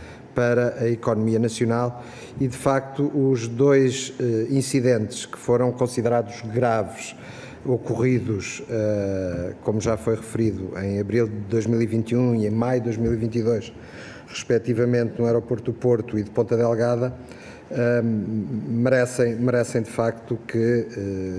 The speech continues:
eh, a Assembleia da República possa, eh, procurar esclarecer, eh, e, na medida do que seja adequado, naturalmente, tranquilizar, eh,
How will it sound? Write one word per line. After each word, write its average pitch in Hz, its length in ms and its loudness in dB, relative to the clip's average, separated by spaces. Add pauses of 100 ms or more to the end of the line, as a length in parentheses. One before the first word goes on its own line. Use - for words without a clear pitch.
(260)
eh, 95 40 -8
a - 60 -4
Assembleia 117 320 2
da 117 40 2
República 117 580 0
possa, 120 560 -2
eh, 101 280 -6 (400)
procurar 117 840 2
esclarecer, 123 800 2 (480)
eh, 113 280 2 (200)
e, 139 180 4
na 131 100 4
medida 110 440 2
do 104 120 -2
que - 140 -10
seja 107 280 0
adequado, 110 440 0
naturalmente, 107 800 0 (140)
tranquilizar, 113 920 2 (460)
eh, 95 720 -2